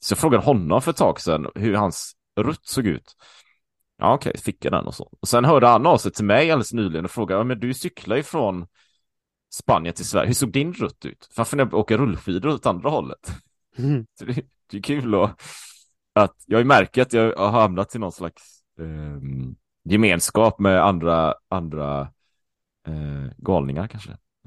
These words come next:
Speaker 1: <laughs> Så det känns väldigt trevligt. Och sen, men sen tänker jag så här, vad är, vad är, för det jag ser för tjugotjugotre är att det jag tänker, det jag vill säga här, det är att jag vill, jag är inne på, jag har ju kört lite styrketräningsprogram, jag har också kurser och så.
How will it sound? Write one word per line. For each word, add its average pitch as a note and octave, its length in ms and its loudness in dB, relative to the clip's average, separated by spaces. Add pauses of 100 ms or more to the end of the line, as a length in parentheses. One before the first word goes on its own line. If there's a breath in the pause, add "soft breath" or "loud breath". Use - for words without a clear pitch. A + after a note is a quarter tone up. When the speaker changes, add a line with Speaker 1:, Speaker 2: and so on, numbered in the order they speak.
Speaker 1:
<laughs> - 400 -20
Så - 200 -8
det A#2 300 0
känns B2 440 -2
väldigt - 240 -2
trevligt. - 580 -4 (220)
Och C#3 80 4
sen, D3 200 6 (240 loud breath)
men B2+ 100 2
sen E3+ 160 4
tänker E3+ 300 2
jag C3 80 2
så C#3+ 60 4
här, G2 140 6
vad C#3 180 4
är, C3 140 6
vad C3+ 180 2
är, A2+ 260 6 (840)
för G#2+ 240 -2
det C3+ 80 2
jag E3+ 240 6
ser C#3+ 160 2
för - 120 -10
tjugotjugotre F#2+ 840 -4 (1800 loud breath)
är G2+ 460 4
att G#2 280 -2 (840 soft breath)
det B2+ 100 -8
jag C3 100 -2
tänker, D3+ 380 -2
det E3 80 0
jag D3+ 80 4
vill C#3+ 100 -2
säga C3 400 -2
här, C3+ 180 2
det A2 80 -2
är C3+ 40 2
att D3 120 -6
jag B2+ 80 -2
vill, B2+ 200 -6
jag E3+ 340 2
är E3+ 40 0
inne C#3 160 -6
på, A2 260 -10
jag C#3 140 0
har E3 120 0
ju D3+ 140 -2
kört - 320 -4
lite - 180 -12
styrketräningsprogram, G2+ 1040 -2
jag A2+ 80 4
har D#3 40 4
också A#2 200 -6
kurser G2+ 440 -2
och E2+ 300 -2
så. C#2+ 300 -6